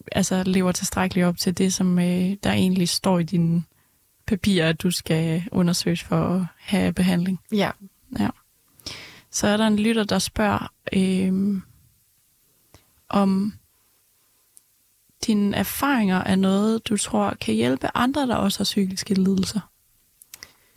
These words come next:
Speaker 2: Øhm, det håber jeg. Øh, altså til en vis grad. Altså igen,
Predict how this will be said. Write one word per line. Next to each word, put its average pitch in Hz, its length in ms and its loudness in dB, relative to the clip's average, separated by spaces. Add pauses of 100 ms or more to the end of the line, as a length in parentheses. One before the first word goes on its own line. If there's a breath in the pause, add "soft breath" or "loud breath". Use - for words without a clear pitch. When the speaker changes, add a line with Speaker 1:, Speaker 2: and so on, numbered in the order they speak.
(320 loud breath)
Speaker 2:
Øhm, 180 640 2 (140)
det 190 80 2
håber 175 380 -2
jeg. 208 180 -2 (460)
Øh, 175 800 -2 (920 soft breath)
altså 185 300 0
til 190 160 -2
en 185 120 2
vis 208 240 -2
grad. 196 360 -2
Altså 180 180 0
igen, 202 580 0